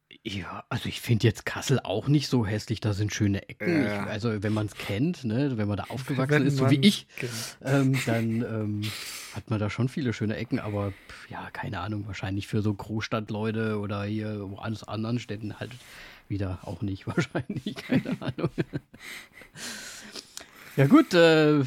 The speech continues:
Speaker 1: dann hätten wir das auch. Also wir sind jetzt auf jeden Fall in der Sommerpause dann erst einmal für ein Weilchen. Und dann, ja, da gucken wir mal. Wir bereiten uns ja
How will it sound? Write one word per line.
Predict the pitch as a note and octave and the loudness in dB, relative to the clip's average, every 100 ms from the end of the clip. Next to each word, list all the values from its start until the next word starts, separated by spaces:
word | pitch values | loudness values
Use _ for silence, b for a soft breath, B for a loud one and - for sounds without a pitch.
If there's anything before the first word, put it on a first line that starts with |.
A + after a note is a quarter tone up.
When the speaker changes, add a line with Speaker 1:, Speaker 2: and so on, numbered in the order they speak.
| - | 4
Speaker 1:
dann | D3 D3 | 4 6
hätten | F3 F3 | 4 4
wir | |
das | D#3 C#3 | 4 4
auch. | C#3 B2+ | 2 6
Also | B2+ C#3 | 6 8
wir | D3+ C3 B2+ | 10 10 10
sind | D3+ | 8
jetzt | C3+ A#2 | 8 6
auf | G#2+ | 2
jeden | B2 B2+ | 4 8
Fall | B2+ | 6
in | A#2+ | 6
der | A#2 G#2 | 4 2
Sommerpause | A2+ E3 C#3+ D3 C#3+ | 4 4 4 4 4
dann | C3+ B2+ | 2 0
erst | F#2+ B2+ C#3+ | 0 -2 0
einmal | B2 A#2+ | 0 0
für | - B2 A#2 | 2 2 2
ein | - G#2+ | -2 -2
Weilchen. | G2 G#2 B2 C3 D#3 C#3+ C3 B B B _ | -2 2 2 2 0 0 -2 B B B _
Und | B2+ A#2+ A#2+ A#2 - - | 4 4 4 0 -8 -2
dann, | A2 A2 G#2+ | -2 0 -2
ja, | G#2 F#2+ G2 | -2 -2 -4
da | G2 | -2
gucken | G3+ E4+ C#4+ | 0 4 4
wir | A2+ | 4
mal. | G#2 G2 | 2 2
Wir | G#2 A#2+ A#2 | 4 6 6
bereiten | G#2+ A2 A2 A2+ C3 C#3 | 2 0 2 0 2 2
uns | C3+ C#3 | 2 4
ja | C#3+ B2+ A#2 | 6 6 6